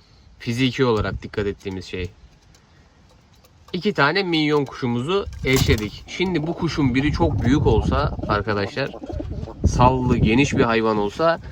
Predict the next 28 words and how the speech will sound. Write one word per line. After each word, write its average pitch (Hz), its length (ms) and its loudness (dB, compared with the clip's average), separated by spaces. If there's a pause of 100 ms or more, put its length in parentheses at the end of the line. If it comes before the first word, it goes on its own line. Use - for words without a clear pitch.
(300)
diğeriyle 147 420 6
uyum 135 320 2
sağlayamaz 131 760 2
yani. 92 260 -2
Anlatabiliyor 135 560 0
muyum? 98 240 0 (1600)
Yani 127 220 2
şimdi 170 260 2
bunların 196 340 6
altından 135 640 4
da 190 200 4 (380)
öyle 143 300 4
fizikli 139 600 -2
şey 131 360 2
yavrular 131 500 2
düşmez 123 420 2
yani. 92 260 -2 (480)
Ben 165 200 2
böyle 160 180 2
kuşu 156 220 -2
daha 147 180 6
çok 117 200 -4
seviyorum 101 480 0
zaten. 101 380 2
Böyle 110 160 -2
minyon 120 420 0
tipli. 135 400 -8 (960)
Ee, 107 840 0